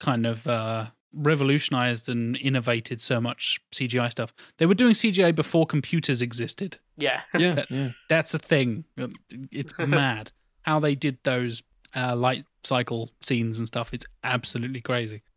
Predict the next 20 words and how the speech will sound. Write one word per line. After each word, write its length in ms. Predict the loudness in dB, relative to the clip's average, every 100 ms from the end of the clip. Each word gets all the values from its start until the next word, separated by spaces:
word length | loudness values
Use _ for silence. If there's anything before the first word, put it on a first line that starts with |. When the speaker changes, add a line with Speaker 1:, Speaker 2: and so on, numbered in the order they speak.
| -8
Speaker 3:
Mm. 260 | -4 -2 0
Speaker 1:
And 320 | 2 0 -2 _ _ -16
speaking 440 | -10 -8 -4 0
of 100 | 0
effects 500 | 0 0 0 0 -2
and 340 | 0 2 2 0
practical 460 | -2 -4 -4 -4 -4
stuff 360 | 0 0 0 -2
and 120 | -2
all 80 | 0
this 220 | 0 0
kind 200 | 0 0
of 80 | 0
stuff, 320 | 0 0 -2 -12 -20 -14
another 540 | -8 -6 0 2 4 2
thing 240 | 4 4
I've 200 | 4 2
mentioned 520 | 2 0 0 0 0 2
<laughs> 80 |
on 120 | 2